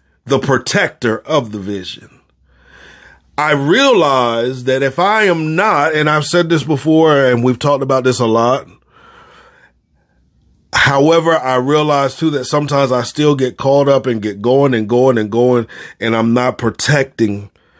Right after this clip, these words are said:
what needs to be protected, protected. And I'm not taking care of what I need to take care of sometimes because I get so excited.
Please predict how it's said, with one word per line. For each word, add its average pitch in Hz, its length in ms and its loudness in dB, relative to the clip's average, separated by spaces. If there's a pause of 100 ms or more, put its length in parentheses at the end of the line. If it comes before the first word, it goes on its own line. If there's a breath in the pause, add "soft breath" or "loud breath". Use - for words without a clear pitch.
(300 soft breath)
what 120 240 0
needs 120 320 0
to 120 120 -4
be 107 160 -2
protected, 98 640 -8 (640 loud breath)
protected. 117 640 -2 (500)
And 123 120 -4
I'm 127 120 -2
not 127 220 -2
taking 131 380 -2
care 131 320 0
of 110 480 0 (320 loud breath)
what 127 200 2
I 120 120 0
need 123 280 0
to 123 120 0
take 113 260 -6
care 147 280 2
of 98 180 -2
sometimes 92 500 -8
because 101 300 -8
I 98 100 -10
get 143 300 -4
so 147 260 2
excited. 139 640 0